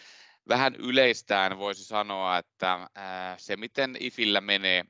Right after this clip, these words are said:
niin määrittää, määrittää, tuota, niin Sammon tahdin. Ää, ifihän on erittäin vakaa toimija ja näiden kaikkien takavuosien, vu-, vuosina tehtyjen, ää, divestointien,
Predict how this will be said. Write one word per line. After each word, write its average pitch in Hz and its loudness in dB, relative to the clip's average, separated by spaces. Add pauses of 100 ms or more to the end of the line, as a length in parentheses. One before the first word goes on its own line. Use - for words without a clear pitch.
(120)
niin 92 -8
määrittää, 87 0 (300)
määrittää, 90 -4
tuota, 85 -12
niin 85 -10
Sammon 85 -6 (260)
tahdin. 95 -4 (800)
Ää, 101 2 (240)
ifihän 123 2
on 131 -2
erittäin 113 2
vakaa 110 -2
toimija 107 2
ja 104 2
näiden 104 0
kaikkien 104 0
takavuosien, 101 -4 (180)
vu-, 101 -16
vuosina 101 -4
tehtyjen, 98 -2
ää, 92 -4
divestointien, 95 -2